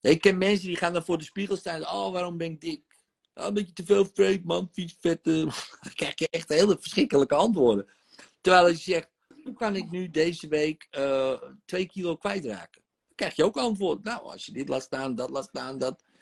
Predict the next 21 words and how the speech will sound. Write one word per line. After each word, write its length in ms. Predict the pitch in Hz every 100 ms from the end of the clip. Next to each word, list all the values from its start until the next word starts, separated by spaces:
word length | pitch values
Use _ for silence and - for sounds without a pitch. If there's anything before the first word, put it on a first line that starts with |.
| _
En 100 | 151
als 100 | 160
je 40 | 160
het 100 | 170
dan 80 |
ook 80 | 190
nog 120 | 180
in 100 | 165
de 80 | 151
juiste 420 | 135 123 113 120 -
toon 300 | 165 175 196
doet, 240 | 208 220
in 160 | 143 131
de 60 |
zin 280 | 123 135 127
van 160 | - 120
een 60 |
soort 300 | 117 127 117
motiverende, 800 | 123 123 123 127 - 131 123 120 110
inspirerend 600 | 123 - 123 117 113 -
toontje 500 | 156 185 190 226